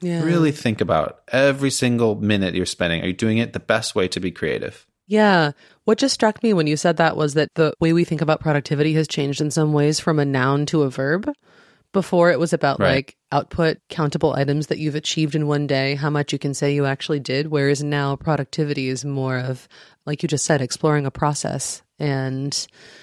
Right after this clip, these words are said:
Speaker 1: testing that process, which I think is, is different. It's not just charging along, doing it one way because that's the way it's always been done or it's what you've seen your parents do, but saying,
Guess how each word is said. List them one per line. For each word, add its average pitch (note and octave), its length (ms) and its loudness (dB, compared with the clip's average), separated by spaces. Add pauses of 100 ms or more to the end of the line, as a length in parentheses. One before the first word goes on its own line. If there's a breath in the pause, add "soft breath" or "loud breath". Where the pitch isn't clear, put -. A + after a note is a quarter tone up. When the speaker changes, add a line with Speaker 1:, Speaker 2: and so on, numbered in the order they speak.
(180 loud breath)
Speaker 1:
testing D3 520 -2
that B2+ 160 -8
process, - 580 -4
which D#3+ 160 -2
I D3 80 0
think C#3+ 220 -4
is, C3 340 -4
is - 160 -6
different. - 380 -6
It's - 200 -10
not D#3 220 2
just - 380 -2 (560 soft breath)
charging E3+ 420 2
along, D3+ 600 0
doing D3+ 240 2
it C#3+ 120 -2
one D3 160 2
way D3 220 2
because C#3 320 -2
that's C#3 160 -2
the D3 80 -2
way C#3 120 0
it's D#3 120 -2
always D3+ 200 2
been C#3+ 140 -4
done C#3 240 0
or C3+ 80 0
it's - 140 -4
what - 100 -4
you've C#3+ 160 -6
seen C#3+ 180 -4
your C3 120 -6
parents F3+ 360 0
do, C3+ 240 0
but C3 240 -4
saying, C#3 380 -4